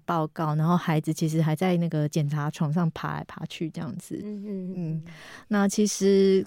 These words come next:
Speaker 1: 看起来我们在心里看到就是有孩子陪，总是会觉得说，哦，我们的责任更重。
Speaker 2: 嗯。
Speaker 1: 对。因为就不是只有治好这个妈妈这件事情，你治好妈妈，你也是让孩子能够有一个幸福的家庭。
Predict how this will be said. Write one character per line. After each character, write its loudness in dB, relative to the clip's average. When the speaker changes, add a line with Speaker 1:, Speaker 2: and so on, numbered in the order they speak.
Speaker 1:
看 4
起 2
来 6
我 4
们 2
在 4
心 4
里 2
看 2
到 4
就 2
是 4
有 4
孩 0
子 -2
陪， -10
总 -2
是 2
会 4
觉 -4
得 -4
说， -6
哦， 2
我 -2
们 0
的 2
责 -2
任 4
更 2
重。 -6
Speaker 2:
嗯。 -6
Speaker 1:
对。 -10
因 0
为 4
就 2
不 4
是 6
只 -2
有 8
治 4
好 4
这 2
个 4
妈 6
妈 6
这 4
件 4
事 0
情， 4
你 8
治 6
好 8
妈 4
妈， 6
你 6
也 4
是 0
让 2
孩 -2
子 -8
能 -4
够 0
有 -4
一 -10
个 -2
幸 0
福 -6
的 -6
家 -8
庭。 -8